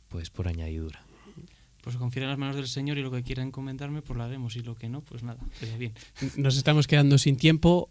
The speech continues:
Speaker 3: Eh, uno de los dos, ¿cómo invitaríais a otros jóvenes que están quizás pensando su vocación a, a, a decidirse, a dar el paso y a, y a seguir lo que, lo que el Señor marque en su, en su vida?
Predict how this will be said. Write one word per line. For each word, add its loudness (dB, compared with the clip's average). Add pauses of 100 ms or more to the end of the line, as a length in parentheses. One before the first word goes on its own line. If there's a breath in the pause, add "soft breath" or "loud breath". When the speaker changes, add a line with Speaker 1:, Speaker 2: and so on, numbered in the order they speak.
Speaker 3:
Eh, 2
uno 8
de 8
los 4
dos, -4
¿cómo 4
invitaríais 4
a 4
otros 0
jóvenes 4
que -4
están 2 (120)
quizás 0
pensando 2
su 0
vocación 0 (340 loud breath)
a, -4
a, -4
a 0
decidirse, 2
a -2
dar 2
el 0
paso 2
y -4
a, -6
y -4
a 2
seguir -2
lo 2
que, -2
lo -4
que -6
el -4
Señor -2
marque -4
en -4
su, -6
en -6
su -4
vida? -2